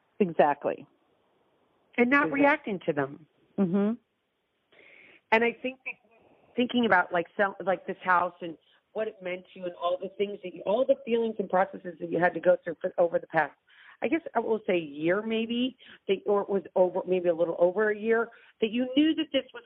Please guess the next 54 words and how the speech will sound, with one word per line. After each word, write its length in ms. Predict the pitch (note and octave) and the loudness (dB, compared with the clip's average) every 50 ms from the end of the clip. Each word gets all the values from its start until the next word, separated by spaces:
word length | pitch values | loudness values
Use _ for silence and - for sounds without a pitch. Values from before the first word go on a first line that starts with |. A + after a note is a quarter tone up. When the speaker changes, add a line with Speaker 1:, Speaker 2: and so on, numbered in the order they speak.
| - - | -6 -2
Speaker 2:
coming. 560 | G#3+ F#3+ F#3+ G3 F#3+ F#3+ F#3+ F#3 F#3+ F#3+ F#3+ _ _ _ _ _ | 0 0 2 2 2 2 0 0 -2 -4 -6 _ _ _ _ _
You 100 | F#3+ F#3+ - - | -20 -14 -2 -2
didn't 220 | D4 D4+ D4+ D4+ | 0 0 0 2
know 100 | D4 C4+ | 2 4
what 160 | C4 C4+ B3+ | 4 4 2
it 20 | B3+ | 2
was 100 | B3 - - | -2 -8 -8
gonna 180 | B3+ A#3+ A3 | -6 -4 0
look 200 | F#3+ F#3 F3+ F3+ - | 2 2 2 2 2
like. 160 | F3+ F3 F3 - - | 2 2 2 0 -2
I 60 | F#3+ | -4
know 140 | G#3 A#3 A#3 - | -4 -4 -4 -2
for 80 | A3+ | 0
a 80 | G#3 G3+ | 0 0
long 300 | G3 A3+ B3 C4 C#4+ C#4+ - | 0 -2 -4 -4 -4 -8 -8
time 200 | C4 B3+ B3 A#3+ | -8 -8 -8 -8
you 100 | A#3+ A#3 - | -10 -16 -8
spent 180 | _ A#3 G#3 G#3 | _ -4 -4 -2
a 40 | |
lot 180 | G3 F#3 F#3+ F#3 | 0 0 0 0
of 100 | F3+ - | 0 -2
time 240 | - G3+ F#3+ F#3 F#3 - | -2 -2 -2 -2 -2 0
going, 220 | F#3+ F3+ F3 F3+ F3+ | 0 0 0 0 -2
"Oh 60 | - | -4
my 120 | F#3+ G#3 G#3 | -4 0 0
gosh, 160 | F#3+ F#3 F#3 - | 0 0 0 -2
I 80 | - | 0
wanna 200 | E3+ E3+ F3+ F3+ | 0 0 0 0
keep 260 | F3+ - - C#4 C#4 - | -4 -4 -6 -6 -4 -4
this 120 | C#4 C4+ | -6 -2
house. 200 | - B3 A3+ A3+ A3+ | 0 0 0 0 -2
I'm 80 | G#3+ F#3+ | -6 -10
gonna 140 | F#3 F3 - - | -10 -12 -12 -8
keep 160 | C4 C#4 - | -8 -8 -8
this 100 | - - | -6 -2
house. 140 | - A3+ A3 A3 | -2 -2 -2 -2
I'm 60 | - - | -6 -10
gonna 180 | - - - | -10 -12 -10
make 160 | A#4 B3+ - | -10 -10 -10
this 100 | - B3+ - | -12 -4 0
house 160 | B3 A3 A3 A3 - _ | 2 2 2 0 -2 _
work, 160 | F#3+ G3+ G3+ - | -4 -4 -2 -2
and 80 | - F#3 | -4 -4
I'm 60 | F3+ | -2
gonna 120 | F3+ F3+ F3+ - | -4 -6 -8 -8
do 120 | B3 C4+ | -8 -6
this. 120 | A#3 B3+ A#3+ - | -6 -6 -6 -6
I'm 60 | A3 | -12
gonna 120 | G3+ G3+ _ | -20 -20 _
do 100 | - - - | -8 -2 0
that. 140 | A3 G3+ F#3 - - - - - - - - - | 2 2 0 -2 -10 -20 -20 -20 -20 -18 -8 -4
I'm 100 | - G3 | 0 0
gonna 160 | G3+ G3 F#3+ | 0 0 0
jump 280 | F#3 - B3 C4+ C4+ - | 0 2 2 2 2 -2